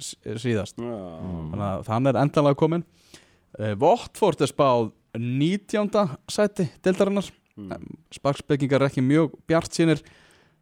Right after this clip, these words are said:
Speaker 1: Eh, Richarlison náttúrulega farinn frá þeim.
Speaker 3: En býtu, þeir voru, eh, já. Og, og þjálfarinn.
Speaker 1: Já,
Speaker 3: Og eftir
Speaker 1: já.
Speaker 3: situr Gerard Deulofeu, sem spilaði með Barcelona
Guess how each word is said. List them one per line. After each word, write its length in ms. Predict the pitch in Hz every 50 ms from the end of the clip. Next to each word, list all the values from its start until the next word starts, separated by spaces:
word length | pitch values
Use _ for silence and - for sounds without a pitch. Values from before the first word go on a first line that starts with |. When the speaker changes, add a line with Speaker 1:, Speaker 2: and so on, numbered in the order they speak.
| _ -
Speaker 1:
Eh, 440 | - 127 120 117 113 113 113 110 104 95
Richarlison 800 | - 117 120 113 - 123 110 113 131 151 156 - - 165 151 123
náttúrulega 480 | 110 135 131 131 143 131 135 139 135 123
farinn 360 | 147 151 156 156 147 131 - _ _ _
frá 180 | - - 139
þeim. 300 | 127 - 165 165 202 233 - _ _ _ _ _ _ _ _ _ -
Speaker 3:
En 160 | - 104 110 104
býtu, 260 | 127 123 - 135 117
þeir 240 | 95 120 143 165 196
voru, 240 | 208 196 175 95 - - - - - -
eh, 240 | - - - - - - _ _
já. 180 | - 120 120 104 90 87 87 95 113 131 - _ _ _ _ _ _ _ _ _ _ _ _ _ _ _ _ _ _ _ _ _
Og, 160 | - 120 120 113
og 120 | - 107 -
þjálfarinn. 460 | 127 123 117 104 90 90 95 107 131 - _ _ _ _ _ _ _ _ _ _ _ _ _ _ _ _ _ _ _ _ _ _ _ _ _ _ _ -
Speaker 1:
Já, 160 | - 123 120 110 107 123
Speaker 3:
Og 220 | 156 - - 107 110
eftir 180 | 98 98 120
Speaker 1:
já. 60 | 120
Speaker 3:
situr 400 | - 135 135 135 - 127 117 110 95 -
Gerard 560 | - - - 117 110 110 117 120 117 101 95 87
Deulofeu, 720 | 95 107 110 107 95 - - 127 151 143 87 71 - - - - _ _ _ _ _ _ _ _ _ _ _ _ _ _
sem 460 | - - - 104 101 95 95 95 92 92 - _ _ _ _ _ _
spilaði 340 | - - - 113 104 98 92
með 100 | 95 85
Barcelona 520 | - 104 - 98 95 131 196 240 233 -